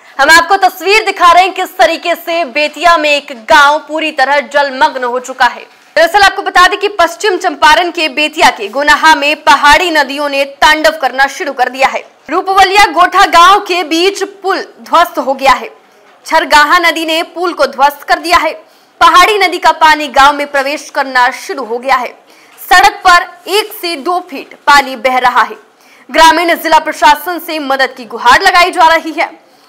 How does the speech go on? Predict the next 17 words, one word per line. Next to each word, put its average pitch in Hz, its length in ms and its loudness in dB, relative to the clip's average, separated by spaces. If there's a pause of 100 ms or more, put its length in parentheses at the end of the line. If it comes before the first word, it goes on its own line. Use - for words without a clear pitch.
(180)
वहीं 294 140 0
आपको 320 200 2
बता 349 240 2
दें 370 120 -6
कि 370 60 -12
गोनाहा 302 380 2
प्रखंड 302 380 -4
में 285 200 -8
पहाड़ी 285 380 2
नदियों 269 320 -6
ने 262 100 -4
रौद्र 240 300 2
रूप 254 320 -10
धारण 233 240 -2
कर 226 140 -8
लिया 226 200 -2
है। 226 160 -8